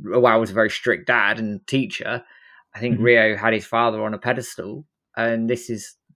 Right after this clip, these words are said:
Speaker 1: making him questioning everything he knew about him. So it, it, it's a nice dimension to a revenge story.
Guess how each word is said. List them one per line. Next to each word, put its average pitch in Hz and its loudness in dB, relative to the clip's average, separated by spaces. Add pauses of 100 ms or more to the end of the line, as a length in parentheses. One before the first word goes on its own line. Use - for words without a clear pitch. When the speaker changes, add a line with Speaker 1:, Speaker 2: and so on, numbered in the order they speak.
(100)
Speaker 1:
making 123 -2
him 113 -8
questioning 117 -4
everything 117 -4
he 113 -4
knew 135 0
about 113 -4
him. - -12 (600)
So 127 2
it, 120 0 (140)
it, - -4
it's 151 -2
a 147 0
nice 165 2
dimension 131 -2
to 117 2 (100)
a 120 2
revenge 127 0
story. 147 0